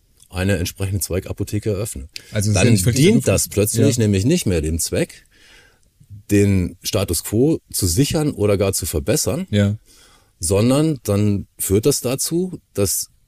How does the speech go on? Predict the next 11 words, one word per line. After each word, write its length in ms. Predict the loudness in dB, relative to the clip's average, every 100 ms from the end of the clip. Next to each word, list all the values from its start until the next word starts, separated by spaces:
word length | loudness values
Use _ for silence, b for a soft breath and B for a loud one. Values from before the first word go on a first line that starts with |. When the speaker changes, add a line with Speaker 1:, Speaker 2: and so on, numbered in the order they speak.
| _
Speaker 1:
Apotheken, 720 | -4 -4 0 0 0 0 0 -2
die 280 | -4 -2 -2
heute 380 | 0 0 2 0
unter 220 | 0 -2
diesen 440 | -2 -2 -2 -4 -4
schwierigen 420 | -2 0 0 0
wirtschaftlichen 500 | -2 -4 -6 -6 -4
Verhältnissen 640 | -2 -2 -2 -6 -8 -10 b b b b b b
noch 420 | 0 0 -2 -14 _ _ _ _ _ _ _ -14
vernünftig 920 | -8 -2 2 2 2 -2 -6 -6 -10
betriebswirtschaftlich 1200 | -10 -8 -6 -4 -4 -4 -6 -4 -4 -4 -10 -16